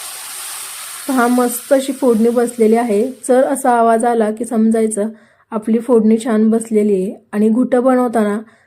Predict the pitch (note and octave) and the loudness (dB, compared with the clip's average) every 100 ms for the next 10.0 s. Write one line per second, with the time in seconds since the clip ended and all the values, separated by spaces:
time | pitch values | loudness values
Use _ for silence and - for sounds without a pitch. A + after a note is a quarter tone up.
0 | _ A#3+ A3 B3+ B3+ B3+ A3 A3+ A#3 A#3 | _ -2 -2 -2 0 2 4 2 0 -4
1 | A#3+ A#3 A#3 B3+ A3+ G#3+ G#3+ G#3+ A#3 A3+ | -2 -2 0 0 0 -2 -2 0 0 0
2 | - G3 G3+ - _ _ _ _ _ _ | -4 -8 -8 -10 _ _ _ _ _ _
3 | - C4+ C4 D4+ C#4 B3+ C4 A#3 G#3+ A#3+ | -4 -2 2 2 2 0 0 2 2 0
4 | B3+ A#3+ A3+ A3+ A3+ A3+ G#3+ G#3+ G#3+ A3 | -2 -2 -2 -2 0 2 2 2 0 -2
5 | - B3+ A3 A3+ B3 A#3+ G3+ G#3+ - _ | -4 0 2 2 0 0 -2 -4 -12 _
6 | _ _ G#3+ A3+ C4 C4+ C4+ A3+ C4+ C4+ | _ _ 0 0 2 2 2 2 0 2
7 | A3+ G#3+ A3 A#3 A#3 A#3 A#3+ A3+ A3+ A3+ | 2 2 2 -2 0 2 0 0 -2 0
8 | C4 A3+ A3 A#3 G#3 - G#3+ A3 A#3+ A#3 | -2 -2 0 -2 -4 -4 -2 0 0 0
9 | A#3 A#3+ - B3 B3 A#3+ A#3+ A#3+ G3+ A3 | 0 -2 -6 -4 -2 0 -2 -2 -4 -4